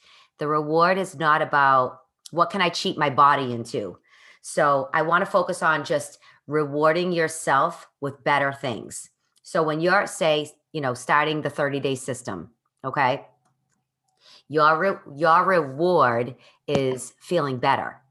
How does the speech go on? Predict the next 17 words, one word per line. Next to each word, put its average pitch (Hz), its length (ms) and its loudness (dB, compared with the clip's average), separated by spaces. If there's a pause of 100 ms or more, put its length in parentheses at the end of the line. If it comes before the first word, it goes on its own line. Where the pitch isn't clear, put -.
right? 143 300 0 (180)
It's 131 180 -12
all 151 220 2
about 165 320 0
feeling 139 320 -6
better. 123 380 -4 (240)
Like, 147 100 -4
I 165 80 2
wanna 202 240 2
give 180 220 -2
you 165 140 2
a 135 60 2
few 147 220 -6
things 143 300 -4
to 139 100 -8
focus 139 420 -4
on, 160 340 2